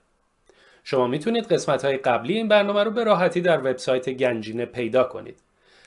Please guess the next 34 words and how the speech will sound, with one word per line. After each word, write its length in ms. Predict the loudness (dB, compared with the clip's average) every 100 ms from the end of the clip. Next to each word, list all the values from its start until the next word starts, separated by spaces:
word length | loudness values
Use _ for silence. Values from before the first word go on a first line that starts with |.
| _
علاوه 240 | 0 2
بر 160 | 4 4
اون، 200 | 2 0
پادکست‌های 720 | 4 4 4 -2 0 -2 -2
صوتی 440 | -2 -2 -2 -2
ما 140 | -2 0
رو 100 | 0
هم 160 | 0
می‌تونید 340 | 0 -2 -2 0
در 160 | 0
ساوند 340 | 0 -2 -6 -4
کلاود 340 | -2 -2 -2
بشنوید. 480 | -2 -2 -6 -16 -20 _ _ _ _ _ _ _ _ _ _ _ _ _ _
در 140 | -2
چهار 280 | 0 6 6
برنامهٔ 420 | 8 6 6 2
قبلی 280 | 2 2 2
توضیح 380 | -2 -2 -2 -2
دادیم 280 | -2 0 -2
که 120 | 0
حزب 260 | 0 0 -2
سکولار 480 | -2 -4 0 0
دموکرات 560 | 2 0 0 -2 -4 -2
ایرانیان 720 | -8 -4 -2 0 0 0 -2 -10 -20 _
در 200 | 4 4
این 140 | 2 -2
سری 320 | 0 0 2
از 180 | 2 4
برنامه‌ها 480 | 2 2 0 0 0
روی 200 | 0 0
موضوع 400 | 0 2 2 0
آلترناتیو 760 | 0 -4 -2 -4 -4 -2 -4 -4
تمرکز 500 | -10 -12 -14 -16 -14
داره 180 | -16